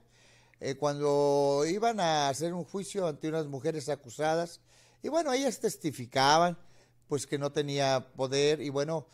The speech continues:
sobre la abadía de Metten, porque todo estaba bajo la protección de esta misma cruz. Cuando se investigó, se hallaron en las paredes y en los recintos varias cruces pintadas,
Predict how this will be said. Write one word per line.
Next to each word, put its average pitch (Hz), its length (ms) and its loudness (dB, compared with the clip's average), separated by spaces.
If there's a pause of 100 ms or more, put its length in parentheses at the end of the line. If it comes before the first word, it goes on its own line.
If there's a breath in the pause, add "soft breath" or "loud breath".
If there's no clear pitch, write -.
(160 soft breath)
sobre 131 380 0
la 123 100 2
abadía 139 400 0
de 131 100 -2
Metten, 156 460 -4 (480 soft breath)
porque 117 640 -2
todo 160 180 -2
estaba 165 360 0
bajo 139 260 0
la 117 160 -2
protección 117 720 -10
de 113 180 -8
esta 127 300 -12
misma 104 420 -12
cruz. - 440 -14 (500 soft breath)
Cuando 240 280 0
se 247 100 -4
investigó, 262 680 0
se 277 160 -4
hallaron 202 800 4 (340 soft breath)
en 147 100 -4
las 143 180 2
paredes 147 420 4
y 156 80 -2
en 143 80 -4
los 143 140 0
recintos 151 440 -6
varias 135 360 -2
cruces 139 340 -12
pintadas, 156 540 -4